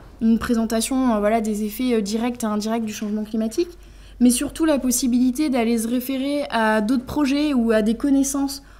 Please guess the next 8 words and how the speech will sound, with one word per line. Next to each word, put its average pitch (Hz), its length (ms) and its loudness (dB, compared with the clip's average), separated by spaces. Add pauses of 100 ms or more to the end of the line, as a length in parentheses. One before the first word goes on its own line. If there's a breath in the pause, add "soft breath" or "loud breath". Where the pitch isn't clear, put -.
(140 soft breath)
en 240 120 4
lien, 269 340 4
euh, 196 800 0 (240)
avec 214 260 -2
la 214 120 -2
question, 220 440 -2
euh, 190 60 -6
traitée. 285 440 -6